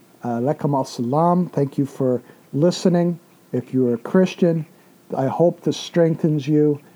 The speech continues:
I want to let you know if you're a Muslim, he loves you, and you can know him personally.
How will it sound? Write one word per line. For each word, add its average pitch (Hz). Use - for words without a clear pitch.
I 127
want 147
to -
let 165
you 151
know 151
if 147
you're 147
a -
Muslim, 135
he 110
loves 131
you, 107
and 123
you 147
can 123
know 147
him 123
personally. 104